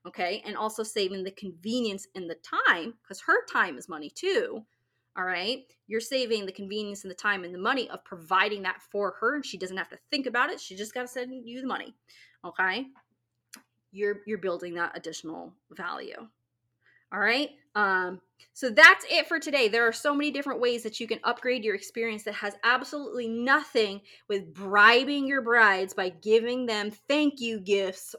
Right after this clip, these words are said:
or mailing them things or giving them things at their trial or whatever, which,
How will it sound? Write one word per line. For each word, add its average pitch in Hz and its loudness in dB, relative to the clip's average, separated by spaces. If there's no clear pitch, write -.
or 196 -2
mailing 240 0
them 226 -2
things 226 -2
or 180 -8
giving 240 0
them 233 -2
things 226 -4
at 208 -10
their 214 -4
trial 214 2
or 190 -4
whatever, 196 -4
which, 285 -4